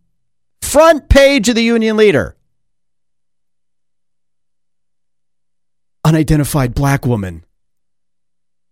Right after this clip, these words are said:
makes complaint about verbal assault. Two white, uh, two, two white students at U N H verbally harassing her. Trump supporters.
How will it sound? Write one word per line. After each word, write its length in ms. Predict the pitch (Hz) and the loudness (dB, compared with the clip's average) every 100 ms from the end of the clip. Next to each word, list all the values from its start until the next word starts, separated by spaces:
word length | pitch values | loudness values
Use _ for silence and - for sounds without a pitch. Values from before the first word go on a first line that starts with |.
| _ _ _ _ _ _ _ _ _ _ _ _ _ _ _ _ _ | _ _ _ _ _ _ _ _ _ _ _ _ _ _ _ _ _
makes 220 | 135 139 - | -4 -4 -4
complaint 500 | 139 - 147 135 120 | -4 -2 0 0 -2
about 380 | 123 120 117 _ - | 0 -2 -4 _ -14
verbal 480 | 101 147 151 135 117 | 0 2 2 0 -2
assault. 560 | - 139 127 98 - _ _ _ _ _ _ | -2 0 0 -2 -12 _ _ _ _ _ _
Two 200 | - 175 | -4 -2
white, 360 | 147 143 143 147 _ _ - | 2 2 0 -4 _ _ -2
uh, 160 | 127 | -2
two, 220 | 113 - 165 | 2 0 0
two 240 | - 170 | 0 0
white 260 | 160 156 147 | 2 2 0
students 460 | - 151 127 - | -2 -2 -2 -4
at 80 | 123 | -4
U 180 | 139 131 | -2 0
N 100 | 127 | 0
H 380 | 123 95 - - _ _ 104 | -2 -4 -10 -14 _ _ -2
verbally 400 | 135 160 156 143 | 0 2 2 2
harassing 580 | 135 123 131 135 117 | 0 0 0 0 -4
her. 180 | 95 78 - _ | -6 -10 -18 _
Trump 340 | - - 339 - | -2 0 0 -2
supporters. 580 | 104 123 110 82 76 | -2 0 0 -6 -12